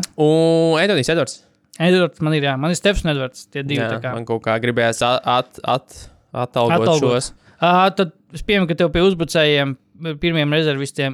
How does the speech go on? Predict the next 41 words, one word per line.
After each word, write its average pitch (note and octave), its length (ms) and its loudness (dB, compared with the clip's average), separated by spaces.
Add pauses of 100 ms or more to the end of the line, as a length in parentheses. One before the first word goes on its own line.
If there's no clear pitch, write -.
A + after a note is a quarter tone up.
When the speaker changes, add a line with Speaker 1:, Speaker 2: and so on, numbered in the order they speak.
Speaker 2:
ir, D3+ 160 -4
ā, C3+ 200 -2
K D3 200 -4
D. D3 140 -2 (160)
Speaker 1:
K C3+ 240 0
D. A#2+ 140 0 (200)
Speaker 2:
Ok. D3 160 -6 (680)
Tad E3+ 120 -2
man E3+ 160 2
ir D3 80 -4
Kawhi, D#3+ 280 2
mēs D#3+ 200 -2
apmainamies. G3 480 -2
Speaker 1:
Jā. C3 300 0 (360)
Speaker 2:
Tad F3+ 140 2
man E3+ 140 4
ir - 20 2
A E3 160 4
D. A3+ 200 0 (400)
<laughs> - 360 -16
Speaker 1:
Ā, A#2+ 120 0 (280)
Speaker 2:
Jo G3 160 4
viņš G3+ 160 2
Speaker 1:
ma-, C#3+ 160 0
Speaker 2:
spēlē? A#3+ 220 2 (100)
Speaker 1:
man C#3+ 220 0
ir C3+ 100 2
wildcardos. F3 840 0
Speaker 2:
Ok, D#3 220 -2 (240)
un F3 200 -2
tad F#3 80 0
man F3 160 0
ir - 40 -8
Pauls D#3 200 2
Džordžs. C3+ 300 -4 (840)
Speaker 1:
Man C#3 280 -2
ir C3 80 2
arī B2 160 0
Pauls A#2+ 240 0
Speaker 2:
Ok. G3 80 4
Speaker 1:
Džordžs. F3 320 0